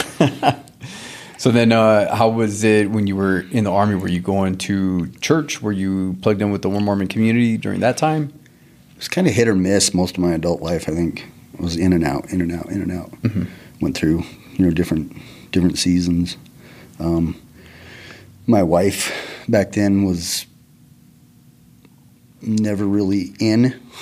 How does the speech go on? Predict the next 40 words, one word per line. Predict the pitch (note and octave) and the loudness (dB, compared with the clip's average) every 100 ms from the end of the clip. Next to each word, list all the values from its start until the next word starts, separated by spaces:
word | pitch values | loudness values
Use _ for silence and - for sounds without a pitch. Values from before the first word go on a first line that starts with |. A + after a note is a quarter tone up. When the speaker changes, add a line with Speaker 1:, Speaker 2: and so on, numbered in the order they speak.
| - | 0
Speaker 1:
all | G2+ G2+ A2+ | 4 4 4
in | A#2 B2 C3+ - - - | 2 2 2 -2 -14 -2
kinda | C3 C3+ | 2 2
thing. | D3 D3+ C#3+ | 4 4 4
She | C3 | 2
Speaker 2:
Mm-hmm. | G#2 | 0
Speaker 1:
never | G2+ G2 | 2 2
really, | G#2 G2 G2 G2 - - - - - - | 0 0 0 -2 -12 -20 -20 -20 -20 -16
she | - - F#2 F2 | -6 -2 -2 -2
went | F2 F2+ F#2+ F#2 - - - - | 0 2 2 0 -4 -20 -20 -12
if | - - | -4 0
I | |
wanted | D2 D#2+ F#2 G2+ | 2 2 2 0
to | - B2 A#2+ | 0 -2 -4
kinda | - A#2+ | -2 -2
thing, | A2+ B2 B2 A#2 - - | 0 -2 -2 -4 -14 -14
but | - | -10
she | - | -8
wasn't | C2+ D#2+ | -6 -6
really | C#2 D2+ C#2+ - - - - - - - - - - - - - | -6 -6 -6 -10 -16 -20 -20 -20 -20 -20 -20 -20 -20 -20 -20 -4
Speaker 2:
Bought | G#2+ | -2
into | F#2+ A2+ | -2 -2
the | F#2+ | 0
Speaker 1:
all | E2+ | 0
Speaker 2:
whole | |
thing. | D#2+ | 0
Speaker 1:
about | D#2 E2 D2+ | 0 0 -2
it. | D#2 - | -6 -8
Speaker 2:
Mm-hmm. | - G2+ | -4 -2
Speaker 1:
Yeah. | E2 D2+ - - - - - - - - - - - - - - | -2 -4 -10 -20 -20 -20 -20 -18 -18 -18 -20 -20 -20 -20 -18 -6
She | - A2 G2+ G2 | 0 2 2 2
actually | F#2+ G2 G2+ | 2 2 0
grew | F2 E2+ | 0 0
up | D#2 | 0
here | G2+ F2+ | 2 4
in | F2+ | 2
Sierra | E2+ E2 E2 | 0 -4 -4
Vista, | F2+ E2+ F2+ | -4 -2 -2
and | F2 F2+ | 0 0
then | E2+ F2 | 0 -2